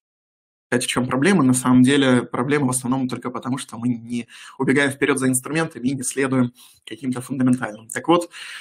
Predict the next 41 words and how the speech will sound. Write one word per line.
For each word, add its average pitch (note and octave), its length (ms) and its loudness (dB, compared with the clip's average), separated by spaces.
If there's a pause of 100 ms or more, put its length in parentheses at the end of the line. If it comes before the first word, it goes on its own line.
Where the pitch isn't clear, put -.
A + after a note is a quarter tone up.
(140)
одна, C#3 240 2
один D#3+ 320 2
из D#3 100 2
таких D#3 280 0
вопросов — D#3+ 440 2
это - 140 0
как B2+ 180 -2
раз, - 260 0 (760)
м, C#3+ 420 0
вопрос, D3+ 500 0
э, B2+ 240 -2
деятельности B2+ 560 -2
любого C3 280 -2
проекта. A#2+ 420 -8
То - 120 -20
есть A#2+ 100 -18
давайте C3+ 340 -4
пройдемся B2+ 460 -8
по A#2 80 -12
порядку. A2+ 420 -8
Мы C3+ 100 2
вообще B2+ 220 -2
говорим B2 380 -2 (920)
про C3 120 -2
клиентность, C3 560 0
и B2+ 40 -2
откуда C#3 320 -4
же B2 140 -4
вообще C3 420 -4 (260)
в - 60 -4
этой C#3 180 -4
цепочке - 480 -2
появляются C3 720 -2
<clears throat> - 80 -16
результаты C#3+ 840 2
деятельности C3+ 500 -6
компании. C3 480 -6
Так - 180 -12
вот, E3+ 160 -8
любой E3 240 -4
проект, E3+ 440 -6